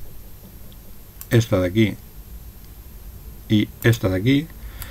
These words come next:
y vamos a hacerle que sea un, un redondeado de,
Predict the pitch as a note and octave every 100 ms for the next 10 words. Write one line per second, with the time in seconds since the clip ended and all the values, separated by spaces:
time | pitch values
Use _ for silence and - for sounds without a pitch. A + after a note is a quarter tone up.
0 | - - - B2 C3 C#3 B2+ A#2 B2+ A#2+
1 | B2 C3+ - G#2+ F#2+ A2+ A2+ A#2+ - A2+
2 | G#2 G#2 G#2 G#2 G2+ G2 G2 F#2+ F#2 -
3 | - - B2 A2 G2+ G2 F#2 G2 A2 A2+
4 | - - - - - - - - - -
5 | - - - - - - - - - -
6 | - - - - - - - A#2 G#2+ A#2+
7 | -